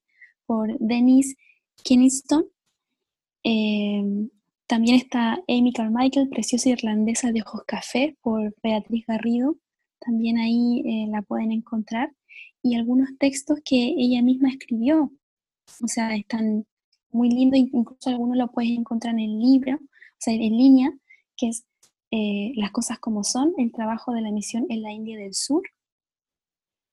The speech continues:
Y también tenemos, eh, Capullos del Loto, también otro de los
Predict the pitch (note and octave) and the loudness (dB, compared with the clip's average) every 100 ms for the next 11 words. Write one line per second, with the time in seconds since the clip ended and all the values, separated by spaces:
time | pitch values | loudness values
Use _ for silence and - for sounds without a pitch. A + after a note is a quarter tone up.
0 | _ _ _ - D#4 E4+ F#4+ G#4 _ _ | _ _ _ 4 6 6 4 -2 _ _
1 | _ _ B3+ B3 A#3+ B3 C4 C#4 C4+ _ | _ _ 0 0 2 2 2 2 -2 _
2 | B3 A#3+ A#3+ B3 B3+ - _ A3+ G#3+ G#3+ | 0 2 0 0 -4 -6 _ -6 -4 -6
3 | - G#3+ _ _ _ _ A#3+ A#3+ A#3+ A#3 | -8 -10 _ _ _ _ -4 -2 -2 -4
4 | A#3 A3+ A3+ G#3+ A3 A#3 A#3+ B3 - A#3 | -4 -6 -8 -8 -6 -4 -6 -6 -8 -8
5 | A#3 A#3 A#3 | -6 -4 -4